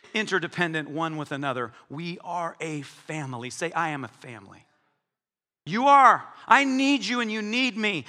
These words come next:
So there is no independence here. This is huge. And then there's the blood. The blood that heals us because we must be healed.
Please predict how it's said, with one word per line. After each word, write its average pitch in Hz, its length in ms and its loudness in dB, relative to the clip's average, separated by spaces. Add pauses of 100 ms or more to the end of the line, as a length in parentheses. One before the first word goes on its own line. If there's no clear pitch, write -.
So - 160 -2
there 262 160 6
is 285 200 4
no 269 300 6
independence 262 920 2
here. 143 380 -4 (640)
This 220 160 -4
is 233 160 -2
huge. 247 640 -6 (140)
And 240 180 4
then 302 100 6
there's 277 220 6
the 240 100 4
blood. 214 640 4 (1400)
The 233 80 0
blood 262 340 6
that 226 120 4
heals 277 500 0
us 233 160 4
because 202 260 -8
we 208 100 -6
must 240 380 0
be 233 100 -6
healed. 202 460 -4